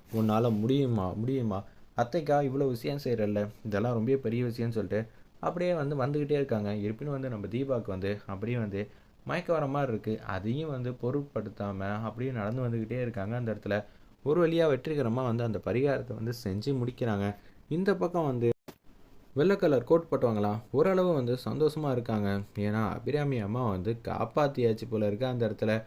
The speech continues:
அவங்களுக்கு வந்து பிரச்சனையெல்லாம் கொஞ்சம் கொஞ்சமா தீர்ந்துக்கிட்டே வருது. "அம்மா, கண்ணை திறந்து பாரும்மா,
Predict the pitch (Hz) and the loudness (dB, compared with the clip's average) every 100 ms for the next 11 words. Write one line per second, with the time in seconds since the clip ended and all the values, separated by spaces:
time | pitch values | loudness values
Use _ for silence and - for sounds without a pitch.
0 | - - - 165 202 190 147 127 135 123 | -10 -20 -8 -2 0 0 0 0 -2 -2
1 | 117 - 147 104 104 123 117 135 117 104 | -4 -4 -2 -2 -2 -4 -2 0 0 0
2 | 127 - 123 120 120 131 107 101 107 - | -2 -4 -4 -2 0 2 2 2 -2 -4
3 | - - 110 127 131 110 98 127 151 143 | -20 -8 -2 0 0 -2 -4 -2 0 0
4 | 143 143 139 131 135 131 117 | 0 -2 0 0 0 0 -2